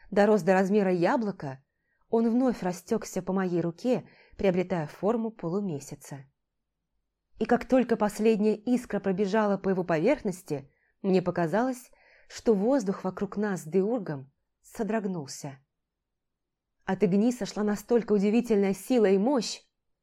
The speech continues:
что у меня невольно подогнулись колени, и я присела на краешек кровати. «Что это за штуковина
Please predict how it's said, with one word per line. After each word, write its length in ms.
что 240
у 40
меня 260
невольно 380
подогнулись 520
колени, 760
и 100
я 140
присела 720
на 120
краешек 560
кровати. 600
«Что 720
это 320
за 200
штуковина 720